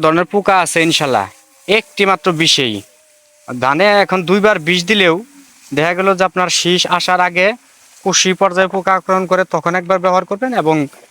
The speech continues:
শেষের দিকে অর্থাৎ ধান শীষ জ্বর বের হবে তার আগ দি-,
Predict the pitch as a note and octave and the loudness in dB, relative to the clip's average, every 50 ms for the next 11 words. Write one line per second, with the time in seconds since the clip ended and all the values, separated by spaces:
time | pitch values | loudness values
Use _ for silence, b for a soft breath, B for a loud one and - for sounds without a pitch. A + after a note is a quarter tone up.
0 | _ - - - - - F3+ E3+ - - D3+ D3 C#3 D3 C#3+ A#2+ A#2+ A2+ A#2+ - | _ -10 -4 -2 0 0 0 0 0 -2 -4 -2 0 0 0 2 2 2 2 2
1 | - C#3 C3 B2 A#2+ B2 B2+ C3+ D3 D#3 D3+ - - B B B B B B _ | 0 -2 -2 0 0 0 0 0 0 -2 -2 -4 -10 B B B B B B _
2 | _ _ - - - - F3 E3+ D#3+ D#3 F3+ F3+ D#3+ D3+ D#3 E3 D#3 E3+ F3 E3+ | _ _ -4 -2 0 2 2 2 2 4 2 2 2 2 2 2 4 2 2 2
3 | F#3 G3+ G#3 - F3 D#3+ D3+ D#3 D#3 D3+ D3+ D3 C#3+ D3+ F#3 - | 2 0 0 2 2 2 2 2 0 -2 -4 -8 -12 -12 -12 -12